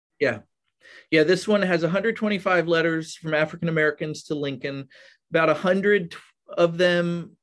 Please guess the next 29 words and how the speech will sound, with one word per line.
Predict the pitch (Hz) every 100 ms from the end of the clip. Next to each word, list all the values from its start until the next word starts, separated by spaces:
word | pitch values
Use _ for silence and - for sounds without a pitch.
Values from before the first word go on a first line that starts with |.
| _ _ -
are | 151 156 151 143
from | 143 - 156 151 143 139 -
men, | 151 160 165 175 175 _ _ _ - -
a | 147
hundred | 170 170 160
some | - 165 156 156
or | 156
so, | 151 151 147
and | - 151 143 139
about | 143 139 -
twenty | - - 170 170
or | 160
so | 151 - 147 143 135
are | 135
from | - 139
women. | 135 143 156 165 170 _ _ _
So | 170
most | 165 180 180
of | 202
them | 185
are | 175
from | 175 165
men, | 151 139 139 139 _ - _ _ -
and | 156 156 160 156
they | 170 185
write | 185 190 214
to | 208
Lincoln | 202 190 190 190 185 175 - _ _
for | 165 160 156